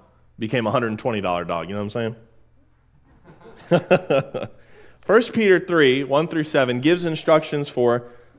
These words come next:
mothers, for wives. The first thing is, "Likewise, ye wives, be in subject, uh, excuse me, be in subjection to your own husbands, that if any obey not the word, they also may, without the word, be won by the conversation of the wives." Now,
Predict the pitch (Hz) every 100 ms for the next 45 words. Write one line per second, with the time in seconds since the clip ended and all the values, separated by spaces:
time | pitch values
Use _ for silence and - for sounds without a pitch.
0 | _ 147 175 135 92 - 123 123 120 123
1 | 139 123 95 87 - - _ _ _ _
2 | _ - 139 277 277 170 135 127 127 131
3 | 151 240 - 127 123 123 139 135 165 123
4 | 104 147 - - _ _ _ - 165 202
5 | 185 185 190 208 147 127 127 - - _
6 | _ - 131 123 - 156 123 147 185 175
7 | 143 147 220 - 139 139 131 135 170 151
8 | 113 107 123 147 - _ - - 131 131
9 | 95 180 202 156 147 143 208 233 147 120
10 | 120 131 143 214 180 123 120 120 113 113
11 | 135 185 139 117 107 98 101 135 - _
12 | _ - 123 120 139 190 117 127 170 -
13 | _ _ _ 120 131 131 127 156 147 165
14 | 131 120 - 127 143 170 156 110 143 131
15 | 120